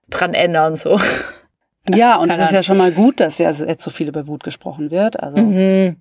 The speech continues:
Speaker 2: dass es, wir jetzt nicht die Einzigen sind, die jetzt hier über Wut sprechen.
Speaker 1: Ja, dass die Gesellschaft sowieso so ein bisschen ihre Wut entdeckt. Ist dann eben auch immer nur die Frage so, wie verwendet man sie und wohin richtet man sie?
Speaker 2: Ja. Mm, ja, ich kenne das, dass ich so eine,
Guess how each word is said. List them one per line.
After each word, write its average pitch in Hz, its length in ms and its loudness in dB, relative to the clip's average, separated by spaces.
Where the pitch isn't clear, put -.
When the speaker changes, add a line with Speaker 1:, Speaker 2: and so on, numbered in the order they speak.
Speaker 2:
dass 165 220 0
es, - 280 -8
wir 170 460 0
jetzt 165 200 0
nicht - 120 -2
die - 80 0
Einzigen 180 360 2
sind, 165 260 0
die 170 60 0
jetzt 165 200 0
hier 160 340 0
über 160 220 -4
Wut 202 140 -6
sprechen. - 540 -10
Speaker 1:
Ja, 160 400 0
dass 170 220 -6
die 170 60 -4
Gesellschaft 175 480 -2
sowieso 170 340 0
so 175 100 -2
ein 160 80 -4
bisschen - 280 -6
ihre 165 320 -6
Wut 165 180 -6
entdeckt. 160 400 -2
Ist - 140 -6
dann 294 100 0
eben 202 220 2
auch - 140 0
immer 190 180 0
nur 196 140 0
die 185 80 -2
Frage 190 360 2
so, 180 160 2
wie 175 140 -6
verwendet 196 460 0
man 208 180 2
sie 208 300 2
und 180 260 -2
wohin 185 240 0
richtet - 400 -2
man 160 160 -4
sie? 160 400 -6
Speaker 2:
Ja. 175 200 2
Mm, 170 640 -2
ja, 214 100 2
ich - 140 -6
kenne 226 220 0
das, 214 120 -2
dass 190 220 0
ich 185 120 -2
so 185 180 0
eine, 170 380 4